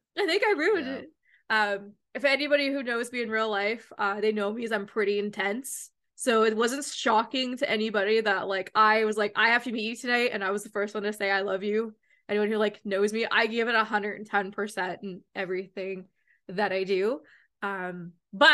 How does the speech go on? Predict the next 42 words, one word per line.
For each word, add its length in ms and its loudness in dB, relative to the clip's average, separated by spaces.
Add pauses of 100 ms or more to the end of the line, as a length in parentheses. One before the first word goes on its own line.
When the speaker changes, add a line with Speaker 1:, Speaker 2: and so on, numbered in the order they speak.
(100)
Speaker 1:
I 160 6
actually 200 2
have 80 0
a 0 -
question 300 -2
for 100 -12
you. 260 -4
That's, 340 -2
I, 220 8
Speaker 2:
Mm-hmm. 200 0 (320)
Speaker 1:
I 160 2
have, 320 4 (420)
I 60 -2
have 300 2
to 120 -2
ask 480 0
this. 460 -12 (460)
Um, 540 6 (320)
so 460 4
you, 260 -12
like, 180 0
you 100 -4
ta-, 180 0
you 80 -4
talked 140 -2
about 80 -4
your 100 -2
relationship, 460 -2
and 100 -4
you 80 -4
knew, 120 -2 (240)
what, 240 4
was 160 -2
there, 100 2 (100)
like, 160 -2
one 460 -2
moment 520 -6
that 200 -6
stood 400 -6
out 280 -8
to 180 -12
you 420 -8